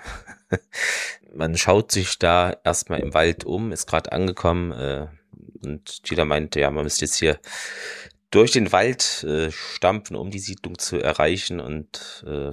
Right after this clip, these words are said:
Keller meint, "Ja, da führen Sie mich doch dahin, ne?" Ja, s-, ähm,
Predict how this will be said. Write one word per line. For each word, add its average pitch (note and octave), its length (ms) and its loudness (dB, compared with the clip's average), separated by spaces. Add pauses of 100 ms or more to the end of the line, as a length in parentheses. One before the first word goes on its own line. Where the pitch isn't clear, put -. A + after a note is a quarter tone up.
Keller - 180 -10
meint, D#2+ 180 -6
"Ja, F2+ 100 4
da F2+ 80 2
führen A#2+ 240 2
Sie A2 80 0
mich G#2+ 220 0
doch F#2 180 0
dahin, G2 380 4
ne?" A2+ 320 2 (760)
Ja, E2+ 220 0
s-, - 320 -18
ähm, D#2 480 -6